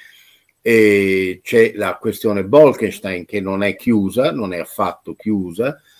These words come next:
c'è la questione del mes e c'è la questione della revisione del, ehm, della rif-, cosiddetta riforma del patto di stabilità,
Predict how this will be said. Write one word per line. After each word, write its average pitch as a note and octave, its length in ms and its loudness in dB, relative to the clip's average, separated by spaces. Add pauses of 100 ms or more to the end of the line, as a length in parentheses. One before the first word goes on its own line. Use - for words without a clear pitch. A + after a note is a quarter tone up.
(300)
c'è B2 240 6
la A2+ 160 2
questione A2 680 0
del F#2+ 200 -4
mes B2 680 0 (340)
e D3 280 4
c'è F#3 240 4
la A2+ 120 0
questione E3 760 0
della D3 600 2
revisione C3 960 -2
del, A2+ 480 0
ehm, G2 380 -6
della G#2 240 -2
rif-, G#2+ 300 -6
cosiddetta G#2+ 640 -2
riforma D#3 380 -4
del G2+ 160 -4
patto C3 360 -2
di G2 120 -4
stabilità, G2 840 -4